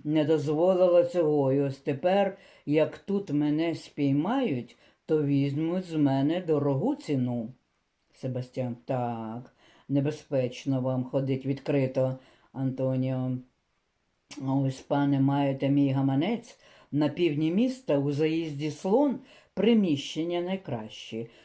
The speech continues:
Там замовлю вечерю добру я, допоки будеш ти старовинне місто оглядать,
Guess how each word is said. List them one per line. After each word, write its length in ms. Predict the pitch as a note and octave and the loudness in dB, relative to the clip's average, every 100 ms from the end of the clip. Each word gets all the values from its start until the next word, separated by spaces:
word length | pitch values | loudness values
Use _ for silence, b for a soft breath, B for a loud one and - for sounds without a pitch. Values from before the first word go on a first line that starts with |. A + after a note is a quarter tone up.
| B | B
Там 260 | - D#3 D#3 | 0 0 0
замовлю 640 | C3+ D#3+ D#3 D3+ D3 D#3 | 2 2 2 0 0 0
вечерю 680 | D3 D3+ - D#3 D3+ D3+ D#3+ | 0 -2 2 2 4 2 0
добру 380 | D#3+ F3 E3+ F3 | 2 2 2 0
я, 380 | F3+ F#3 F3+ F3+ B B - | 2 2 0 -2 B B -2
допоки 460 | E3+ D3 F3 F3 | -2 0 0 0
будеш 580 | D#3+ F3 E3+ F3+ - - | 0 -2 0 -2 -2 -8
ти 300 | - F3+ E3+ | -2 0 0
старовинне 680 | - F3 E3+ E3+ E3+ E3 E3 | 0 0 4 4 2 -2 -4
місто 460 | E3 E3 - E3 | -4 -8 -4 -2
оглядать, 540 | D#3+ D#3+ D#3 D#3 D#3 | 0 -2 0 0 0